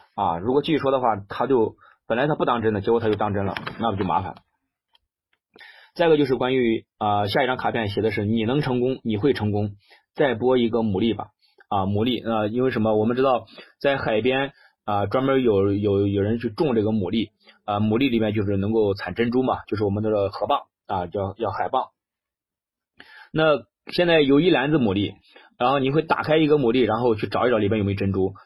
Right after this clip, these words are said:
打开一个找找里面有没有珍珠。你会因为找，打开了两个里面没有珍珠，你把这一筐都不要了吗？不会的，啊，不会的，因为你知道一定有珍珠出现。那这个时候怎么办？下一个，下一个，下一个，啊，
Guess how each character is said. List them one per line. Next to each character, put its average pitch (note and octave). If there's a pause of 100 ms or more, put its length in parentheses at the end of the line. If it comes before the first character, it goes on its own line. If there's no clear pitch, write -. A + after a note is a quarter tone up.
打 G2+
开 D3+
一 D#3
个 C3+
找 G#2+
找 A2
里 F#2+
面 F#2+
有 F#2+
没 F#2+
有 F#2
珍 F#2+
珠。 F#2+ (540)
你 C#3+
会 F3+
因 F#3
为 F#3+
找， C3
打 A#2+
开 D3+
了 E3
两 B2
个 C#3+
里 B2+
面 B2
没 B2+
有 C#3+
珍 C3+
珠， C#3
你 B2+
把 B2
这 A#2+
一 A#2+
筐 B2+
都 B2
不 A2
要 A#2+
了 G#2
吗？ F#2 (500)
不 G#2+
会 A2+
的， - (240)
啊， F#2
不 G#2
会 A2
的， F#2+ (200)
因 C#3+
为 E3
你 B2+
知 A2+
道 C#3
一 A2+
定 G3+
有 G2+
珍 A2+
珠 A2+
出 A2
现。 G#2+ (100)
那 B2+
这 D#3
个 C#3
时 A#2
候 G#2+
怎 G2
么 F2+
办？ F2+ (400)
下 -
一 C2+
个， - (160)
下 -
一 D2
个， C#2+
下 G#2
一 D#2
个， F2+
啊， G2+